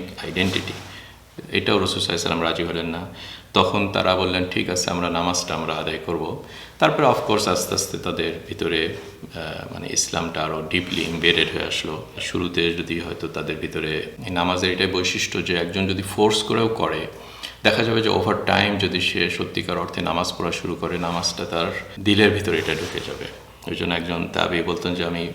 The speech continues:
বিশ বছর বা বেশি, মনে হয় চল্লিশ বছর আমি নামাজটাকে একটা তিতা ওষুধের মতন বা নিজেকে ফোর্স দিতাম নামাজ, নামাজ পড়তে পড়তে। তারপরে তার পরের চল্লিশ বছরটাতে এটা আমার একটা শান্তির একটা বাগিচা, একটা, একটা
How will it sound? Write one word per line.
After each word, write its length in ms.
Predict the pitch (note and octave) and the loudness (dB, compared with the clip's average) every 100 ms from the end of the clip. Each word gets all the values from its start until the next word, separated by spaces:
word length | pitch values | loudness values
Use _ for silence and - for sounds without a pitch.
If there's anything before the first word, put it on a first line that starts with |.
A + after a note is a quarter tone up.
| - | 4
বিশ 320 | A2 G2+ - | 6 8 6
বছর 340 | F2+ - G2 | 2 2 0
বা 460 | F#2+ F2+ F2 F2 - | 0 2 2 2 0
বেশি, 340 | F#2+ F#2 F#2 F#2 | 0 2 2 2
মনে 200 | E2+ E2 | -2 -4
হয় 120 | D#2+ E2 | -6 -2
চল্লিশ 440 | F#2+ F#2 G2 G2 | 0 2 2 2
বছর 420 | F#2+ - G2 F#2+ | 0 0 0 0
আমি 220 | F#2 F#2 | 0 0
নামাজটাকে 760 | F2+ F2+ G2 G2 - G#2 - G2+ | 2 2 2 2 0 0 2 2
একটা 400 | G#2+ - - - - | 0 -4 -4 -2 2
তিতা 260 | A2+ G#2+ A#2 | 2 6 8
ওষুধের 400 | G#2+ - A#2 A2 | 10 8 8 8
মতন 360 | G2 G2 G2 | 6 4 2
বা 180 | F#2+ F#2 | 4 2
নিজেকে 380 | G2 G2 G#2 A2 | 2 4 2 2
ফোর্স 480 | - - B2 A#2+ - | 0 6 6 6 2
দিতাম 280 | F#2 F2 F2+ | 0 -2 0
নামাজ, 440 | F2+ F#2 - - - | 0 0 -2 -6 -4
নামাজ 320 | F2+ - - | -4 -2 -4
পড়তে 200 | - - G2 | -6 -10 -10
পড়তে। 200 | - - | -10 -10
তারপরে 720 | - G#2 G#2 A#2 A#2+ B2+ - - - - - | 0 2 4 4 6 4 0 -6 -12 -12 -4
তার 100 | G#2+ - | -4 -2
পরের 460 | - G2+ A2 - - - | 4 8 8 6 2 2
চল্লিশ 320 | G#2 G2+ G2 | 4 4 2
বছরটাতে 560 | G2+ G2+ A2 G#2+ G#2 G2+ | 0 -2 -4 -4 0 0
এটা 160 | F#2 | 0
আমার 260 | F#2 F2+ E2+ | -2 -2 -4
একটা 240 | E2+ - | -6 -4
শান্তির 640 | - F#2 F#2 F#2+ G2 F#2 F2+ | -2 0 -2 0 4 4 2
একটা 260 | F2 F2 D#2 | -2 -4 -4
বাগিচা, 400 | - E2 G2 F#2 | -2 2 2 4
একটা, 420 | E2+ E2 D#2+ - F#2 | 2 2 0 -4 -6
একটা 440 | - - - - | -6 -10 -12 -12